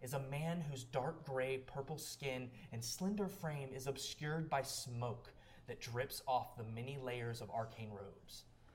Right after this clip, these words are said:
To the other side of the illithid is a creature that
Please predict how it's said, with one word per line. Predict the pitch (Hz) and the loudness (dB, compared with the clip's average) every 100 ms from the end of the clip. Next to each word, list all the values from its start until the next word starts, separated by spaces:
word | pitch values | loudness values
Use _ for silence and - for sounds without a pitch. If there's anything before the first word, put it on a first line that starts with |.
| - - - | -20 -18 -4
To | 127 | 2
the | 127 | 4
other | 143 | 4
side | 147 139 123 123 120 | 4 6 8 6 2
of | 127 117 | -2 -2
the | 117 131 | -4 -2
illithid | 123 117 135 117 123 | -2 -2 -2 -2 -4
is | 117 | -6
a | |
creature | 113 - 151 - 156 | -6 -4 -4 -2 -2
that | 139 | -2